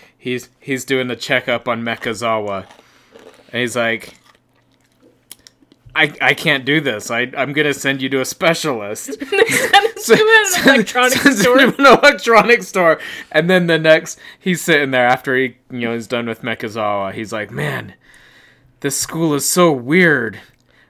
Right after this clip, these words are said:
Speaker 1: I mean, what's next?" You know, and he goes on, he's like, "I would understand if it was, like, a gorilla, but thank God it won't be like this." And he names off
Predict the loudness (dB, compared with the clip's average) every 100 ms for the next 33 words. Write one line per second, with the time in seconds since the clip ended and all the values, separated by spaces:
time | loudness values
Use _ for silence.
0 | -10 -6 -4 -4 -6 -10 -16 _ -2 -2
1 | -2 0 2 2 -2 -8 -10 -12 _ _
2 | _ _ -6 -4 -2 -4 -12 -8 -2 0
3 | 0 0 -2 -2 -4 -6 -4 2 4 4
4 | 2 -2 0 2 4 2 2 0 0 -2
5 | -2 _ -8 -6 -4 -4 2 4 4 4
6 | 0 -6 -10 -20 -20 _ -4 -4 0 0
7 | 2 2 6 6 6 2 0 0 0 0
8 | 2 0 -2 0 -2 -2 -6 -4 -4 -2
9 | -4 -4